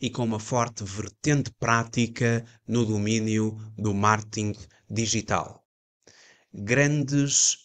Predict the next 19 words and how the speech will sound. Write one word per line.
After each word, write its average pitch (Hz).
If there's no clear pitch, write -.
objetivos 123
desta 123
formação: 104
dominar 160
os 107
meios 170
e 160
as 151
ferramentas 120
digitais 156
e 143
o 139
enquadramento 180
publicitário 160
online, 123
gerir 120
as 180
campanhas 147
S 123